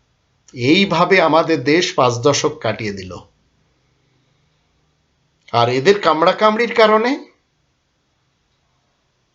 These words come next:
আমাদের দেশে এই হাসিনা আর খালেদা গদি দখল করে বসে থাকলো।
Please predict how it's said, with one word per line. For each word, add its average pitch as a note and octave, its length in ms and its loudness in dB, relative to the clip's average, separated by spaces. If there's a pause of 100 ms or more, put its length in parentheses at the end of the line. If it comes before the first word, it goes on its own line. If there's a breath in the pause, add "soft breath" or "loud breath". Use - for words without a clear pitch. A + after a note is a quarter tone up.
(720)
আমাদের A#2 420 0
দেশে G#2 440 -4 (560)
এই E3 200 2
হাসিনা C#3 480 0
আর A2+ 80 2
খালেদা C3 600 -2 (560)
গদি B2 280 -2
দখল B2 380 0
করে C3+ 220 -2
বসে G#2+ 300 -4
থাকলো। G2+ 500 -14